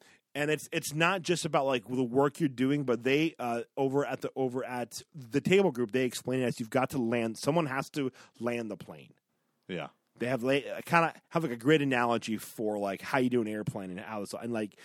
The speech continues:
Speaker 1: we're always not best at, you know, uh, um, landing the plane, but actually, we, we do pay attention to it when we need to, though. So I think this is really good.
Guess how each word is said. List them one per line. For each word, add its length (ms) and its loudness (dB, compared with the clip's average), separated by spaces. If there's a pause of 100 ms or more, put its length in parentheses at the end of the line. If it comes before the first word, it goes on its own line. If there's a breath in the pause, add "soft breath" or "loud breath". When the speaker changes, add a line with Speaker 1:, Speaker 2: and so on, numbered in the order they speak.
(300 soft breath)
Speaker 1:
we're 400 6
always 320 10
not 340 2
best 340 4 (140)
at, 420 0
you 80 -2
know, 220 0
uh, 120 -6 (100)
um, 160 -2
landing 280 -2
the 100 -4
plane, 260 0
but 140 -2
actually, 380 0 (1000 soft breath)
we, 280 2 (100)
we 120 2
do 180 2
pay 180 6
attention 360 0
to 240 2
it 180 2
when 400 0
we 300 -2 (100)
need 240 -6
to, 140 -14
though. 320 -16
So 320 -2 (420 soft breath)
I 160 6
think 180 0
this 120 -2
is 100 2
really 260 6
good. 280 4